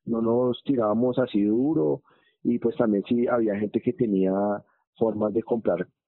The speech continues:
como Insari y había gente que no tenía las formas, se compartía, que si quería café, que si quería chocolate, que si quería sopas instantáneas, uno le compartía a la gente que no tenía, porque a la final pues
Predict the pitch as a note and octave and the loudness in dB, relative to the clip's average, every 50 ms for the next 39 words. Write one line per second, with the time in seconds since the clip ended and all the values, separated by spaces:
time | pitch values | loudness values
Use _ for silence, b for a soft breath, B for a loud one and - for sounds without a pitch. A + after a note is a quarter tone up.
0 | _ - - A2+ A2+ A#2 A2 - - G2+ G2+ A2+ C3 - F#2+ F2+ C3+ A#2 G#2 G2 | _ -10 -8 -4 -2 -2 -2 -2 -2 -2 0 0 0 -2 -2 -2 -2 -2 0 0
1 | G2 F#2+ G2 G2 G2+ F#2+ - G#2 - - A2 G2 F2+ E2+ - G2 F#2+ G2 G2 F#2+ | 0 -2 -2 -2 -4 -6 -6 -8 -6 -6 -4 -4 -4 -2 -2 -2 -2 0 0 0
2 | G2 G#2 G2+ F#2+ - - F2+ F2+ F#2+ G#2 B2 - - - B2 A2 G2 F2+ F2+ - | 0 0 -2 -2 -2 -2 -2 -2 -2 -2 -6 -6 -4 -2 0 0 0 0 -2 -2
3 | - G2 F#2 E2+ D#2+ F2 E2+ E2+ - - G2+ A2+ C#3 C#3+ A2 - - G#2 - - | -2 -4 -4 -2 -2 -4 -4 -4 -4 -4 -2 -2 -2 -2 -4 -6 -6 -6 -6 -6
4 | F#2+ - - F#2+ F2+ E2+ - F#2 - - - F#2+ F2 - - G2+ G2+ G2 G2+ G2+ | -6 -4 -2 -2 -2 -2 -4 -6 -6 -4 -4 -4 -4 -2 -2 0 0 2 2 0
5 | G2+ - B B B B B B B G#2+ - - - G#2+ F#2+ F2+ F2 F2 - - | -2 -4 B B B B B B B -6 -6 -4 -4 -2 0 0 0 -2 -4 -6
6 | - - F#2 F2 F2 F2+ F2+ F#2 F#2+ - - G2+ F#2+ - G2 - F#2 - G2 F2+ | -4 -2 -2 0 2 2 0 0 0 -2 -2 -4 -4 -4 -6 -6 -4 -2 -2 0
7 | F2 F#2 - G2+ F#2 - F#2+ F#2+ G#2 - - A2 F#2+ F2 - F#2+ G2 A#2+ B2+ - | -2 -2 -2 -6 -6 -6 -8 -10 -8 -4 -4 -4 -4 -2 -4 -6 -6 -6 -6 -6
8 | - G#2+ G2 G2 G#2 - - G#2+ - - G2+ - - - A2+ A#2+ D3+ A3+ - b | -4 -2 0 0 -2 -2 -2 -4 -2 -2 -4 -4 -4 -2 -2 -2 -2 -2 -6 b
9 | b b b b b _ _ - - G2+ G2+ G2 F#2 E2 - G2 - - A2+ F#2+ | b b b b b _ _ -4 -2 -2 0 0 -2 -4 -4 -6 -4 -2 -2 -2
10 | E2+ - A#2 B2+ E3+ F4 F4 C#4+ - - - - - D3+ C#3 C#3 C3 - C3+ A#2 | -2 -2 0 0 0 0 -2 -2 -2 -4 -4 -2 -2 0 0 0 0 0 0 0
11 | G#2+ G#2 - A#2+ B2 - | 0 0 0 -2 -2 -2